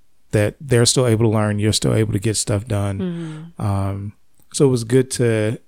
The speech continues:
Speaker 1: see that, that growth along this journey, um, and kind of tying it to this theme of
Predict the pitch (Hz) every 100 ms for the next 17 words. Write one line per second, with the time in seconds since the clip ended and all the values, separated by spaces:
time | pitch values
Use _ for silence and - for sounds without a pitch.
0 | - - - 135 110 107 107 - - -
1 | - 110 107 110 113 107 101 - - 110
2 | 104 104 101 - - 104 98 101 - -
3 | - - - 110 104 101 101 104 123 -
4 | - - - - - - - - - 113
5 | 107 104 139 120 - - 131 127 123 -
6 | - - 127 113 110 - - 131 123 117
7 | 113 - 110 107 107 104